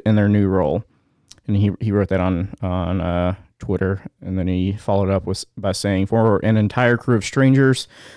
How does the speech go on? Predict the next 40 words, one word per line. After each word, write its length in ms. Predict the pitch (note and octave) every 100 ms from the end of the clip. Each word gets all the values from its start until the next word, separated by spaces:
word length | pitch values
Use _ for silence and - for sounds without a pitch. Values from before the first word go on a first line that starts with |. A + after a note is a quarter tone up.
| - _
to 480 | A2 A#2 A2+ A2 G2+
come 180 | - B2
together 320 | A2+ A2+ A#2+
like 180 | A#2+ -
that, 240 | A#2+ A#2+
to 80 | F#2
partake 460 | - G#2+ - A2+ B2
like 160 | A#2
that, 220 | A#2+ A#2+
to 60 | -
show 240 | - A#2+ G#2+
us 200 | - -
that 200 | A#2 A#2 -
kind 180 | G#2+
of 100 | G2+
love 240 | G2 G#2+ G#2
and 100 | G2
kindness 420 | A2 A2 G#2 -
meant 160 | G2+ -
everything 440 | F#2+ F#2 E2+ E2+
to 180 | - C#2+
us." 360 | D2 - - - _ _ _ _ _ _ _ _
Um, 320 | G#2 F#2 E2+ -
and 120 | A#2
then 80 | A#2
it 80 |
went 160 | A2+ A2
on 500 | G#2 G#2 G#2 G#2+ - - _ _ _ _
to 100 | C3+
say 200 | - G#2+
this 160 | G#2 -
whole, 280 | B2 A2+ A2
uh, 360 | G#2 F#2+ F2+ F2+ -
story 400 | - - F#2+ F#2+
got 160 | F#2+ F#2
out 160 | F#2
because, 500 | G2 F#2+ F2 F2+ - - _
uh, 180 | G2 F2
Dustin 400 | D#2+ F2+ - F2+
typed, 320 | - F2 -